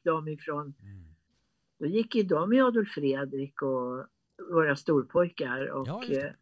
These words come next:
Speaker 2: Mm.
Speaker 1: ry-, rycka upp dem ifrån deras, eh, skolgång och så där i, i en ålder där de precis,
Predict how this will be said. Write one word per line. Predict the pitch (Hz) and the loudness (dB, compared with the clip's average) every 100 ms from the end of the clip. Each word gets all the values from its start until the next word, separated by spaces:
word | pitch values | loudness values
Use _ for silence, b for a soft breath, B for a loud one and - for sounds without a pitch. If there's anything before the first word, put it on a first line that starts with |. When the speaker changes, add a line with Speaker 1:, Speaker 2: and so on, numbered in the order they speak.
| 95 | -18
Speaker 2:
Mm. | 117 160 _ _ b b _ - - - | -18 -18 _ _ b b _ -16 -16 2
Speaker 1:
ry-, | 196 - _ _ _ 160 | 2 2 _ _ _ 2
rycka | 175 185 - 180 | 4 4 6 8
upp | 185 - | 8 4
dem | - 180 196 | 2 2 2
ifrån | 220 214 220 208 196 | 0 0 0 0 2
deras, | 196 170 160 156 - | 2 2 0 -6 -10
eh, | 165 165 - - 185 147 127 131 _ _ _ _ _ _ _ - | -8 -8 -8 -4 -2 -2 -6 -10 _ _ _ _ _ _ _ -2
skolgång | 147 160 143 143 139 | 4 6 4 -4 -6
och | 139 143 | -6 -6
så | |
där | 147 143 135 | -4 -4 0
i, | 143 147 - | 0 0 6
i | 202 | 8
en | 214 214 | 10 8
ålder | 196 175 170 170 170 - | 8 8 4 0 -4 -8
där | 180 | -6
de | 180 170 | -4 -4
precis, | - 185 175 170 147 - | -6 -8 -4 -4 -6 -10